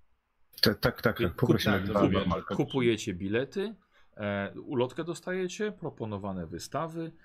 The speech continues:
Speaker 2: starożytny Egipt, Babilon,
Speaker 3: Mhm.
Speaker 2: Grecja helenistyczna.
Speaker 3: No to od, od razu, od razu i ruszamy się w tą stronę, gdzie mu-, gdzie nam opisał Fred.
Speaker 1: Mamy cel i do
Speaker 2: Aha,
Speaker 1: niego dążymy.
Speaker 2: dobra, Fred powiedział, że ga-, do, w gabinecie dyrektora, więc pytacie, gabinet
Speaker 1: A.
Speaker 2: dyrektora jest na czwartym piętrze,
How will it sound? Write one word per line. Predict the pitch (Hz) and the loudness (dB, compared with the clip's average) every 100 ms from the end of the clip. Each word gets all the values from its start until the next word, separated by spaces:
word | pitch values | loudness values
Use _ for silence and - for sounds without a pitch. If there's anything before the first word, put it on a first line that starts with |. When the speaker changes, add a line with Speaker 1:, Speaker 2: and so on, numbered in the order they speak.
| - - - | -20 -20 -20
Speaker 2:
starożytny | - 110 95 139 104 | -8 -6 -4 -6 -6
Egipt, | 139 160 139 | -6 -6 -10
Babilon, | 82 82 117 131 117 | -10 -8 -6 -6 -6
Speaker 3:
Mhm. | 117 95 135 123 _ - - _ - - | -6 -6 -8 -18 _ -20 -20 _ -20 -20
Speaker 2:
Grecja | 85 101 98 101 | -8 -6 -6 -8
helenistyczna. | 98 92 78 - 196 | -8 -8 -8 0 2
Speaker 3:
No | 202 | 4
to | 202 | 4
od, | 196 180 | 4 4
od | 180 | 4
razu, | 170 156 160 | 4 4 4
od | 156 151 | 4 4
razu | 147 135 135 131 | 4 4 4 4
i | 127 123 120 | 6 4 4
ruszamy | 123 127 131 120 | 2 4 4 2
się | 113 | 0
w | - | -2
tą | 104 | 0
stronę, | 110 104 98 95 - _ - - | 2 4 4 2 -6 _ -20 -6
gdzie | 101 98 | 0 4
mu-, | 98 90 - 101 | 4 2 2 2
gdzie | 95 101 | 4 4
nam | 95 | 4
opisał | 95 95 - | 4 2 2
Fred. | 76 73 _ _ _ - | 0 -2 _ _ _ 4
Speaker 1:
Mamy | 120 127 117 | 4 4 0
cel | - 127 107 101 | 2 4 4 4
i | |
do | 143 | 4
Speaker 2:
Aha, | 170 | 4
Speaker 1:
niego | 90 95 | 4 4
dążymy. | 87 87 202 | 4 8 8
Speaker 2:
dobra, | 123 - | 6 2
Fred | - 302 269 | 2 6 6
powiedział, | 254 202 202 196 180 | 6 4 4 4 2
że | 156 156 | 2 0
ga-, | 143 151 | 2 2
do, | 139 139 135 | 2 2 2
w | |
gabinecie | 139 139 135 131 | 4 4 2 2
dyrektora, | 123 117 113 101 120 | 4 4 4 0 0
więc | 185 - | 0 0
pytacie, | 151 - 196 196 151 | -2 2 0 0 0
gabinet | 143 143 127 135 127 | 4 6 6 2 0
Speaker 1:
A. | |
Speaker 2:
dyrektora | 123 117 - 135 120 | 2 2 0 -2 0
jest | 107 - | -2 -6
na | 104 | -12
czwartym | - 107 101 98 92 | -8 -8 -8 -10 -10
piętrze, | - 82 - - | -10 -8 -10 -12